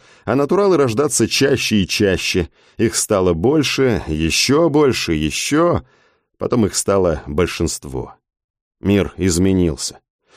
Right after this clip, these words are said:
Согласно учебникам, кардинально и к лучшему. Хапнув власть, натуралы не повторили ошибок предшественников-пидорасов.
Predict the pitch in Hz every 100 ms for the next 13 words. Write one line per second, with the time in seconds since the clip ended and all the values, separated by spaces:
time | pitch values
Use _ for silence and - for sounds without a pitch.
0 | - - 110 147 - 120 110 143 120 120
1 | 120 113 71 - 117 90 107 123 147 127
2 | 110 104 92 131 151 160 - 71 60 -
3 | _ _ _ _ _ 117 117 104 104 -
4 | 95 131 135 - - _ - 117 131 143
5 | 139 131 131 131 - 127 147 117 80 -
6 | 98 92 95 87 - 135 120 123 113 113
7 | - 113 104 104 92 - - -